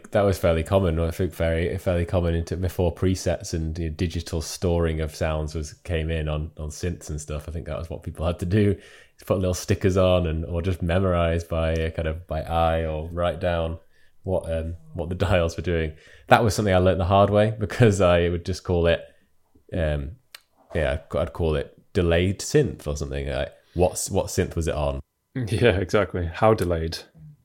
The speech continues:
Speaker 2: All these things I think are, are quite important, especially if you're gonna be recording over a number of different sessions.
Speaker 1: Sure.
Speaker 2: And I, I do try and color code to a certain extent.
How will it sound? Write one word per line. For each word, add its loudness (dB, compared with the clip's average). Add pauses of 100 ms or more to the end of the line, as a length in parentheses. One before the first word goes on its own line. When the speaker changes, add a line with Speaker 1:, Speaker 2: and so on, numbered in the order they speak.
(260)
Speaker 2:
All 4
these 0
things 0
I 2
think 0
are, -2 (160)
are -8
quite -2
important, 0
especially -4
if -6
you're -6
gonna -2
be 0
recording 0
over 2
a 0
number 0
of -4
different -4
sessions. -8 (720)
Speaker 1:
Sure. -6 (180)
Speaker 2:
And -2
I, 2 (720)
I 6
do 6
try 4
and 0 (300)
color 6
code 4
to 0
a 2
certain 2
extent. -2